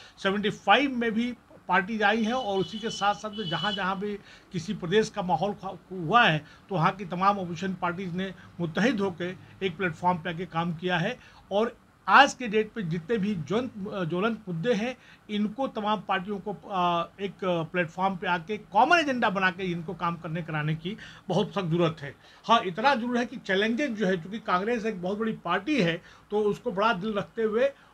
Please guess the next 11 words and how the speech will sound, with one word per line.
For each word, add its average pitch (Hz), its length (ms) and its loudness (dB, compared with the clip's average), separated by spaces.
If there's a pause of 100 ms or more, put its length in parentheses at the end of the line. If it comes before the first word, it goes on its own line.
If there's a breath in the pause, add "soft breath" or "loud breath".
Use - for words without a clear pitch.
(100)
लोगों 190 220 6
को 214 160 0
accommodate 202 540 2
करना 196 280 -6
चाहिए। 196 440 -2 (320 loud breath)
और 175 340 -2
accommodate 190 460 -4
करने 226 240 -6
के 214 200 -8
साथ 214 260 2
साथ 208 260 0